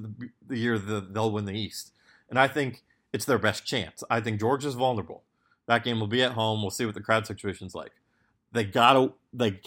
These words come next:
have to go two and one between Florida, Tennessee, and Georgia. They have to go two and one. I think the winnable games there, the most, I think Florida is gonna be really tough at the Swamp this year.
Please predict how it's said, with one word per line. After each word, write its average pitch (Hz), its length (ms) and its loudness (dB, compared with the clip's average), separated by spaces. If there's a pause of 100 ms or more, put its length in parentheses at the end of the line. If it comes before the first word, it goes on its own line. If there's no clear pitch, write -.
(120)
have 156 240 2
to 139 80 -6
go 123 140 0
two 123 260 -2
and 107 120 -2
one 90 200 -6 (580)
between 110 340 -4
Florida, 117 360 0
Tennessee, 104 420 -4
and 95 100 -6
Georgia. 85 260 -6 (1120)
They 120 100 2
have 135 100 2
to 131 60 -10
go 135 80 2
two 143 160 -4
and 135 120 -6
one. 127 140 -2 (1700)
I 113 80 0
think 113 180 -2
the 110 80 -6
winnable 131 380 0
games 127 260 -2
there, 151 340 2
the 113 80 -8
most, 131 280 -2
I - 100 4
think 185 280 -2
Florida 165 360 2
is 160 140 2
gonna 131 140 0
be 110 80 2
really 113 260 4
tough 110 220 0
at 101 80 -4
the - 60 -18
Swamp 104 300 -4
this - 160 -12
year. 101 260 -4